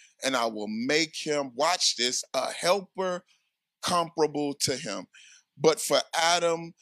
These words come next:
there was not found a helper comparable to him." That, that's good news to me.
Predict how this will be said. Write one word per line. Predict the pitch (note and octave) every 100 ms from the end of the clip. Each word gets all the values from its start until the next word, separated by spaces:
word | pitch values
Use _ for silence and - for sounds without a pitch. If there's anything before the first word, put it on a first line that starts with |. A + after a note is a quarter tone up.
| _
there | B2 D3
was | B2 A#2+ A2
not | B2 C3 D3 D#3 -
found | - C#3+ C#3 C#3 -
a | A#2
helper | G#2+ - D#3 D#3+ D3 A#2 A2+ G2+ _ _ _ _
comparable | - C#3+ B2+ A2+ G#2+ G#2
to | - A2+
him." | A#2 G2+ F#2+
That, | A#2 A2+
that's | B2 B2+
good | A2+ B2+
news | A#2 B2+ B2+ A2
to |
me. | A#2 B2